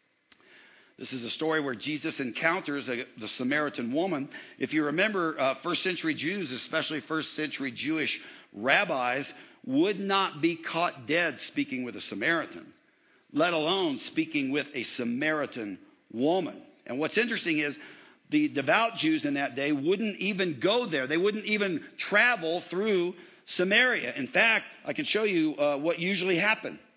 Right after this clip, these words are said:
It's kind of a map here of the, of the region. In that day, if you were in Galilee going through Judea,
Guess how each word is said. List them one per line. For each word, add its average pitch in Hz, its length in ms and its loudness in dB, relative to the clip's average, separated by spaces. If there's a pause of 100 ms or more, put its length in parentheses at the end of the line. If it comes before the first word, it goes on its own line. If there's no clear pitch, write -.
(520)
It's - 60 -16
kind 175 180 6
of 147 80 2
a 143 60 4
map 165 360 2
here 185 240 2
of 165 120 -2
the, 135 140 0
of 135 200 -4
the 131 80 -2
region. 180 420 0
In 156 160 2
that 196 240 4
day, 180 200 4
if - 160 -2
you 170 140 0
were 165 120 2
in 175 260 0
Galilee 175 540 2
going 160 320 2
through 160 140 -2
Judea, 151 520 0